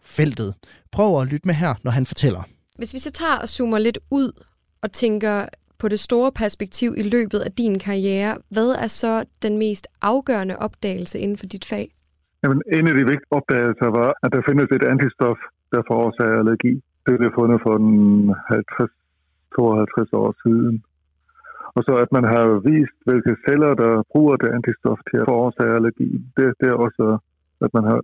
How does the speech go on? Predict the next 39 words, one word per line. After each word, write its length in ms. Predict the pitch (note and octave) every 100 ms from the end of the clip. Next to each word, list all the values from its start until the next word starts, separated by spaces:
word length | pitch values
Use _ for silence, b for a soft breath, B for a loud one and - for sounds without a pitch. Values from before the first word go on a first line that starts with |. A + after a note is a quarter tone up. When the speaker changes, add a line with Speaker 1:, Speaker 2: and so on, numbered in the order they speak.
| -
Speaker 3:
identificeret 580 | A#2 A2+ A2 A2 C3 A#2 A2
mastceller. 480 | A2+ - - A2 A2+ - B B B B
Men 60 | C3
det 80 | C#3
er 120 | C#3
sket 180 | B2+ B2+ -
for 140 | A2 G#2 F#2+ F#3+ E3+ -
godt 140 | A2 - - C3+
hundrede 220 | B2+ A#2 A2
år 100 | A2 -
siden, 260 | A#2+ A#2 A2 -
tror 160 | A2 A2
jeg. 80 | A#2 - _ _ _ _ _ _ C3
Og 60 | C3
så 80 | C3 B2+ - - _ _ _ _ D#3 B2
afgørende 400 | C3+ C#3 C3+ C3 C3 A#2+
opdagelser 440 | B2+ A#2+ A#2 A#2+ A#2+
er 60 | B2+ B2+
også, 140 | B2 A#2
at 60 | A#2
man 140 | A#2 -
kan 100 | A2+ A2
la-, 140 | - - - A#2+
lave 180 | C3+ C#3 C3+
immunterapi 720 | B2 C3+ C#3 - A2+ A2 A#2+ A2+ -
for 80 | A2
at 100 | -
fjerne 280 | C#3+ C#3 A2+
allergien. 480 | A2 A#2 C3 C3+ A#2+ _ _ _ _ _ _ -
Speaker 2:
Og 40 |
hvornår 220 | A3 A#3+ -
opdagede 260 | - A3+ G3+
man 80 | G3+
det? 80 | A#3+ _ _ _ _ -
Speaker 3:
Første 220 | D3+ D#3 C#3
gang 140 | C3+ C3 B2 -
gjorde 180 | C3 B2+
man 80 | B2
det 60 | A2+